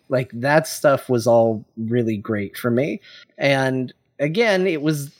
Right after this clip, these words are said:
back to this slightly more passive. There's not a lot you have to do. Um, I just never particularly found a version of building the character that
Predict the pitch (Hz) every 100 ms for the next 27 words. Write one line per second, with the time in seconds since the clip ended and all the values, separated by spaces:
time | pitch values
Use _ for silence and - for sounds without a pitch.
0 | - 120 139 - - 139 139 135 - -
1 | _ - 123 127 147 156 156 175 147 127
2 | 127 135 120 120 113 113 113 117 117 123
3 | 127 127 - 139 123 113 110 - - -
4 | - 120 120 117 113 - 131 165 160 139
5 | 147 156 147 135 - 131 139 131 123 120
6 | - 120 117 120 113 107 - _ _ _
7 | - 131 113 107 113 131 143 143 147 131
8 | 117 110 123 123 123 123 113 - 123 110
9 | 113 139 127 120 117 -